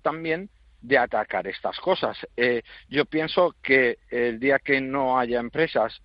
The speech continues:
y si seguimos subiendo los impuestos a empresas y a empresarios, el día que no haya empresas,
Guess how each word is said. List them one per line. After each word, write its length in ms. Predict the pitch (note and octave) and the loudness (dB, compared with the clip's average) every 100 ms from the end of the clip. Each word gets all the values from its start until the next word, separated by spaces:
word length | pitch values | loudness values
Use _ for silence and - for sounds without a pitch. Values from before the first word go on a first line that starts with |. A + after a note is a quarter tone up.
| - - | -18 -10
y 100 | C3+ | -8
si 160 | B2+ | -6
seguimos 440 | - A#2+ B2 A#2+ - | -4 -2 0 -4 -6
subiendo 560 | - C3+ A#2+ B2 A#2+ A#2+ | -6 0 2 4 4 4
los 320 | A#2 A2+ - | 4 4 2
impuestos 560 | A2 G#2+ A#2+ - B2 G#2+ | -4 0 0 0 -2 0
a 60 | |
empresas 460 | G#2 F#2+ C3+ - A#2 | 0 2 2 4 2
y 40 | |
a 40 | A#2 | 0
empresarios, 600 | A2 A2+ D3+ D3 F3 - - - - | 0 2 4 4 2 -2 -16 -18 -2
el 180 | A2 G#2+ | 0 4
día 180 | B2+ C3+ | 6 6
que 140 | B2+ | 4
no 80 | A#2+ | 2
haya 160 | B2 B2+ | 2 2
empresas, 480 | B2+ C#3 D#3 D#3+ | 0 0 2 0